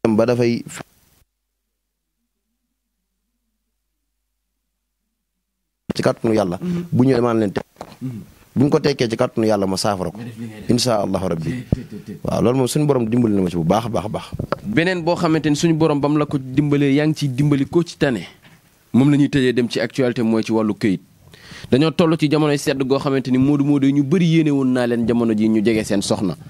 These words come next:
Speaker 2: Ñu bari yéene woon naa leen ñu dellu si njaboot gi, Waaye xëy na màggal gaa ngi ñëw. Buñ ci jëflanteeg yow, loolu dana mën a am ci wàllu këyit laa bëgg ñu dugg.
Speaker 1: Wàllu këyit moom damay wax ne maanaam nit ki.
Speaker 2: Waaw.
Speaker 1: Su Yàlla dogalee ñu nar a jëflante.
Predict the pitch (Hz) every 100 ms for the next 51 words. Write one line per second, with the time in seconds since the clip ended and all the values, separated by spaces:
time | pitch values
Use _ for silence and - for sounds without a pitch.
0 | - - - - - - 139 180 175 175
1 | 170 156 151 143 139 135 131 135 139 135
2 | - - 139 139 131 123 110 139 - -
3 | - - 120 131 131 143 127 123 127 117
4 | 120 120 120 113 110 95 - - 120 170
5 | 160 175 160 160 156 147 131 127 127 123
6 | 113 120 117 113 90 107 120 120 120 117
7 | 104 104 98 95 95 90 - - - -
8 | 117 151 190 175 165 147 120 120 135 143
9 | 139 120 120 113 123 143 - 104 - -
10 | - - _ - - 147 170 160 147 139
11 | 123 113 117 139 135 127 120 107 85 -